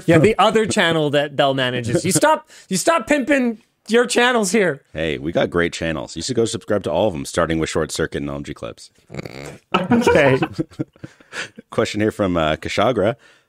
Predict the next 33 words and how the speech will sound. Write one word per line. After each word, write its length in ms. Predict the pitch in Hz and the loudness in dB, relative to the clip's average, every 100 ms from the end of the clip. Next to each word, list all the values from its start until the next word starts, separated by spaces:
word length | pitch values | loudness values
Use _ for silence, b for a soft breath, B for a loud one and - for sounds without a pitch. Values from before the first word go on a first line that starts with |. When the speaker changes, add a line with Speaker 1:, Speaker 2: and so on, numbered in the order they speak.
| _ | _
Speaker 2:
Thoughts 300 | - 147 - | -2 0 2
on 80 | 139 | -2
sticking 340 | - 123 123 113 | 0 -2 0 -2
to 180 | 101 85 | 2 2
a 180 | 73 | 2
five 320 | 71 - 82 87 | -2 0 0 2
hundred 200 | 85 80 | 0 0
dollars 340 | 78 80 78 | 2 2 0
and 100 | 76 | -2
below 500 | 69 69 76 76 76 | -2 0 2 0 -2
Roku 320 | 65 69 - 80 | -4 -4 -4 -8
T 180 | - | -8
V 140 | 67 69 | -6 -6
or 60 | |
the 60 | 69 | -6
sort, 300 | - 78 76 | -6 -6 -6
or 120 | - | -6
going 240 | 71 76 71 | -4 -4 -4
big 260 | 78 78 76 | -4 -4 -6
on 100 | 71 | -10
a 60 | 64 | -12
two 300 | - - 92 | -8 -8 -6
thousand 340 | 82 80 73 | -2 -2 -2
dollar 240 | 71 71 67 | -4 -4 -6
plus 380 | - 87 87 | -6 -4 -4
T 160 | - 98 | -6 -8
V 240 | 92 101 | -4 -4
in 80 | 62 | -6
hopes 440 | 67 78 78 - - | -6 -6 -6 -12 -12
for 240 | - 71 | -8 -6
at 80 | 60 | -6
least 180 | 78 - | -6 -8
some 400 | - 80 82 82 | -6 -4 -4 -8